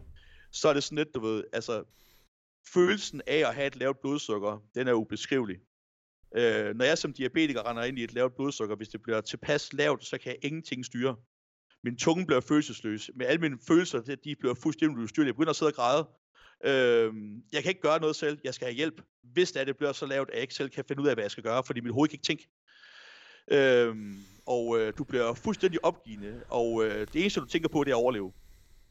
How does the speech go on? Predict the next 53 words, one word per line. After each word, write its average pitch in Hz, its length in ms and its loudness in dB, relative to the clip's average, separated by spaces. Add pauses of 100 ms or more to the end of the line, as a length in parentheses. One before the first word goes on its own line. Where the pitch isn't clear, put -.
(300)
Øh, - 220 -4
så 139 120 -6
det 123 200 0
er 120 40 2
en 123 220 -4 (100)
ekstrem 170 460 -2
ubehagelig 127 400 -6
følelse 135 300 -6
at 101 60 -10
have 117 100 -6
et - 80 -8
lavt 113 160 -2
blodsukker, 107 440 -6
når 123 140 0
det 117 140 -2
bliver 117 140 -4
tilpas - 440 -8
lavt. 110 220 -4 (420)
Som 135 140 -8
jeg 123 100 -2
snakkede 156 320 2
om 139 80 0
i 139 40 -6
starten 143 420 -2
af, 104 380 -6
af 113 140 -8
programmet, 131 420 -2
der, 104 200 -6 (140)
der, 127 300 0
der 127 140 0
ligger 135 220 -2
en 117 80 -2
normal 120 320 -2
persons 131 400 -6
blodsukker 107 440 -4
i 98 80 -4
stedet 120 220 0
mellem 120 340 0 (640)
tre 147 240 2
en 123 80 0
halv 123 200 0
og 120 100 -2
fire, 151 380 2 (220)
og, 110 320 -4
øh, 104 200 -6
og, 113 440 -8
og, 101 240 -4
og - 80 -4
op 110 160 0
til 113 100 0
omkring 104 300 -4
de 107 60 -8
her 101 140 -2